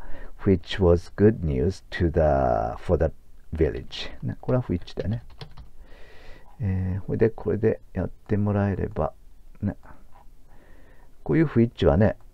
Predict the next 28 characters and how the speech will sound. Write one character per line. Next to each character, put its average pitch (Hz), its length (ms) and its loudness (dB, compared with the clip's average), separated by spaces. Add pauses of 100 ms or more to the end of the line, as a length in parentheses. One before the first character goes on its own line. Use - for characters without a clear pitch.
(120)
あ 87 220 0
の、 73 280 -2
カ 101 180 4
ン 95 140 6
マ 78 140 4
あ 82 40 2
っ 85 40 -2
て - 280 -2
「which」 - 600 -4 (300)
の 101 180 4
時 110 340 2
は、 123 300 12 (240)
そ 135 200 4
の 143 120 6
前 143 420 6
の、 123 480 8 (120)
え 82 500 -2
ー、 - 20 -6
な 87 100 -4
ん - 20 -6
だ - 80 -6
っ - 80 -8
け、 - 200 -10 (580)
先 135 340 8
行 147 260 12
詞 120 360 2 (280)
が、 156 300 12 (2250)
を 143 80 12